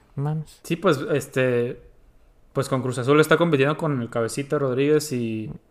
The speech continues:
Speaker 2: pues, no lo banqueó, pero logró en-, entrar dentro del once
Speaker 1: Exacto.
Speaker 2: y jugar junto a él, ¿no?
Speaker 1: Sí.
Speaker 2: Que es algo importante para mí, la
Speaker 1: Buenísimo,
Speaker 2: verdad.
Speaker 1: buenísimo. Y Mauro Lainez,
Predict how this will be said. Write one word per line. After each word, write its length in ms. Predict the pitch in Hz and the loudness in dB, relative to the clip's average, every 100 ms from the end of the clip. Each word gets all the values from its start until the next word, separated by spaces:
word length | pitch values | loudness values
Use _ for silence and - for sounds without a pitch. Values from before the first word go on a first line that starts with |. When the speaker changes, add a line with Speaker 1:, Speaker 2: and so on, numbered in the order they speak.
| - | -4
Speaker 2:
pues, 120 | 127 | 2
no 100 | 135 | 4
lo 100 | 165 | 6
banqueó, 420 | 151 123 151 175 | 4 4 4 4
pero 300 | 175 151 131 | 4 4 4
logró 420 | 127 123 120 127 139 | 2 0 2 2 2
en-, 180 | 151 147 | 0 -2
entrar 520 | 147 143 135 139 139 | -4 -2 2 4 2
dentro 320 | 139 139 151 | -2 0 2
del 180 | 135 123 | 4 2
once 280 | 139 139 165 | 0 0 -2
Speaker 1:
Exacto. 360 | 180 113 - | 0 -2 -4
Speaker 2:
y 60 | 170 | -6
jugar 240 | 139 120 | -4 -2
junto 360 | 120 135 135 120 | -2 -4 -2 0
a 80 | 123 | 0
él, 160 | 143 123 | 0 -4
¿no? 160 | 151 | -8
Speaker 1:
Sí. 500 | 151 - 156 131 151 139 | -8 -8 -6 -6 -8 -6
Speaker 2:
Que 100 | 120 | -6
es 100 | 113 | -2
algo 220 | 120 123 | -2 0
importante 540 | 127 131 - 117 - | -2 -2 -4 -6 -6
para 80 | 110 | -10
mí, 380 | - _ _ _ | -10 _ _ _
la 80 | 131 | 0
Speaker 1:
Buenísimo, 420 | 110 110 113 143 | 2 4 0 0
Speaker 2:
verdad. 140 | 123 110 | -2 0
Speaker 1:
buenísimo. 480 | 107 127 143 113 104 - - | -2 -2 -2 -2 -4 -12 0
Y 680 | 123 117 113 110 110 107 107 | 4 4 4 4 2 0 0
Mauro 240 | 110 123 | 4 6
Lainez, 680 | 127 131 147 139 - - - | 6 4 2 -4 -8 -14 -18